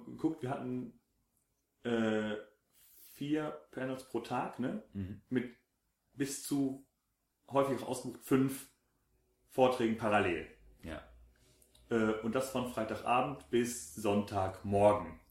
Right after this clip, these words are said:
Speaker 2: Ja.
Speaker 1: Also <laughs>
Speaker 2: Ja. Also es war
Speaker 1: also,
Speaker 2: echt
Speaker 1: <clears throat> also
Speaker 2: voll, ja,
Speaker 1: von, von,
Speaker 2: dicht,
Speaker 1: am, am
Speaker 2: dichtes
Speaker 1: Fre-, am
Speaker 2: Programm.
Speaker 1: Freitag hatten wir, haben wir die Begrüßung gehabt und dann, glaub ich, fünf Panels parallel, also fünf Angebote parallel, dann den, den Samstag tagsüber eben,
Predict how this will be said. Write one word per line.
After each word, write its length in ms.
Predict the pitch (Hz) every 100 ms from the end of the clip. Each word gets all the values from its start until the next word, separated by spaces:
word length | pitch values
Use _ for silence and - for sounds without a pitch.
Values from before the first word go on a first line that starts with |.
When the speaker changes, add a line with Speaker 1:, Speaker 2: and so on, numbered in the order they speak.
| -
Speaker 2:
Ja. 180 | 95 87 - - _
Speaker 1:
Also 440 | 113 113 110 113 - -
<laughs> 140 | - -
Speaker 2:
Ja. 280 | 160 90 - - - - - -
Also 180 | 90 87
es 80 | 90
war 100 | 82
Speaker 1:
also, 160 | 127
Speaker 2:
echt 200 | 123 - -
Speaker 1:
<clears throat> 360 | 190 175 -
also 160 | 117 104
Speaker 2:
voll, 220 | 98 - -
ja, 200 | 120 -
Speaker 1:
von, 200 | 120 110
von, 160 | -
Speaker 2:
dicht, 320 | 110 - - - -
Speaker 1:
am, 80 |
am 20 | 113
Speaker 2:
dichtes 220 | 110 107
Speaker 1:
Fre-, 80 | -
am 100 | 123
Speaker 2:
Programm. 40 |
Speaker 1:
Freitag 260 | 131 160 -
hatten 100 | -
wir, 220 | 139 139
haben 160 | 135 131
wir 240 | 131 131 - _ _ _ _ _ _ _ _ _
die 120 | 117
Begrüßung 320 | 113 117 156 151
gehabt 200 | 156 -
und 80 | 117
dann, 320 | 123 120 - -
glaub 180 | 123
ich, 100 | - - - _
fünf 260 | - 139 -
Panels 560 | 147 143 143 139 - _ _ _ _ -
parallel, 420 | 131 127 131 135
also 160 | 113
fünf 300 | 113 131 - -
Angebote 380 | 127 120 131
parallel, 380 | - 127 123 123
dann 240 | 120 117 113
den, 240 | 110 110 - -
den 140 | 110 110
Samstag 320 | 123 123 -
tagsüber 560 | 131 127 127 123 123 123 - - _ _ _ _ _ _ _ _ _ -
eben, 600 | 120 110 110 107 -